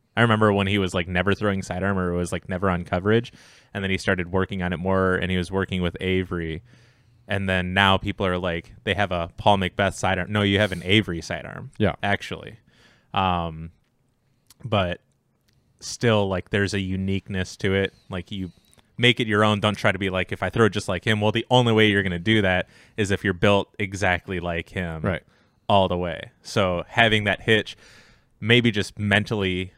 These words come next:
Speaker 1: helps him and probably just mentally fucks you up or whatever variable it is. Like,
Speaker 2: Yeah.
Speaker 1: uh, I don't, just, like,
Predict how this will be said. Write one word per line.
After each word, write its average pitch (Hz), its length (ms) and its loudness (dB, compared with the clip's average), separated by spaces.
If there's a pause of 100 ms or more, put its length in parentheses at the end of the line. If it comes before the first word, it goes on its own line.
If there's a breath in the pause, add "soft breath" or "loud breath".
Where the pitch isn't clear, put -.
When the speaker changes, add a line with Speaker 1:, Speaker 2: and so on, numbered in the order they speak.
Speaker 1:
helps - 380 -4
him 90 560 -2 (280)
and 104 140 -2
probably 101 260 2
just 87 160 -8
mentally 95 380 -4
fucks - 340 -6
you 90 140 -2
up 85 260 -6 (160)
or 95 180 0
whatever 90 380 0
variable 87 580 -4
it 85 120 -8
is. 85 360 -6
Like, 82 260 -8
Speaker 2:
Yeah. 90 160 -4 (420 soft breath)
Speaker 1:
uh, 80 500 -4 (1200)
I 92 60 -8
don't, 87 180 -10
just, - 240 -10
like, 82 240 -12